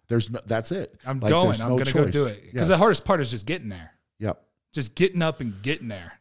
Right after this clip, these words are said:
Speaker 1: Just get started.
Speaker 2: Yeah.
Speaker 1: Yeah.
Speaker 2: And once you get started, everything's gonna work out.
Speaker 1: Yep.
Speaker 2: You're all, y-, you know, and it's, I think a lot of guys, I seen, I seen it in the league too. They get, they get to, like, their later years, um, like, and I'm talking, like, three, four years in the league, and they start becoming complacent, and they start just kinda getting through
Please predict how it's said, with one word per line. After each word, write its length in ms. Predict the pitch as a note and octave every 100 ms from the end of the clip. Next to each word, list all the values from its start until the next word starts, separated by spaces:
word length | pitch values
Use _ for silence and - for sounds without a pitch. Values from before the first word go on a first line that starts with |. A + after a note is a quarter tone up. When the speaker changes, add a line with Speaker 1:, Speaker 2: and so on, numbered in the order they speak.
| -
Speaker 1:
Just 160 | B2+
get 140 | D#3+ C#3
started. 380 | - F#2+ C#2 D2+ -
Speaker 2:
Yeah. 240 | C3 G2
Speaker 1:
Yeah. 120 | F2+
Speaker 2:
And 120 | A#2+
once 160 | D3 F#3
you 60 | G#3
get 100 | F#3
started, 500 | D#3+ D#3 D#3 C3 G#2 -
everything's 320 | C#3 C#3+ B2+
gonna 140 | C#3
work 220 | B2 B2 A2+
out. 240 | G2 - _ _
Speaker 1:
Yep. 220 | F#2 -
Speaker 2:
You're 160 | - C3
all, 80 | C#3+
y-, 160 | B2+ B2+
you 100 | C3+
know, 160 | C3 A#2+
and 120 | A#2+ C3
it's, 260 | - - - _ _
I 40 | F3+
think 100 | B3
a 40 |
lot 160 | D3+ D3
of 80 | C#3
guys, 420 | C#3 B2+ G#2+ - -
I 80 | C3+
seen, 220 | C3 G#3 F3+
I 180 | C#3+
seen 280 | B2 - F3+
it 20 |
in 120 | D3 B2
the 60 |
league 320 | A2 B2+ A2+
too. 420 | G#2+ B2+ A#2 A2 - C2+ _ _ _
They 100 | B2+
get, 300 | C3 E3+ _ _ _ _
they 80 | C#3+
get 180 | D3+ -
to, 100 | C#3+
like, 140 | B2
their 100 | A#2+
later 280 | A2+ B2 B2+
years, 440 | A#2+ B2 B2+ C#3 - _ _ _ _ _ _
um, 340 | A#2 A#2 G#2+ A#2
like, 180 | A#2+ A2+
and 100 | C3+
I'm 80 | C3
talking, 260 | C3+ B2
like, 160 | G#2+ G2
three, 260 | - A#2+
four 240 | A2+ A#2 A2+
years 240 | A2+ A#2
in 60 | A#2
the 80 | G2+
league, 240 | G#2 A#2
and 100 | A#2
they 60 | A2
start 240 | - A#2+
becoming 320 | A2 B2+ A2
complacent, 560 | G#2 G#2 A2 G#2+ B2 B2
and 100 | A#2
they 120 | A2
start 320 | - B2 A2
just 160 | - A2
kinda 200 | - G#2+
getting 380 | F#2+ A#2 A#2 G2
through 380 | A2+ A#2 B2 C#3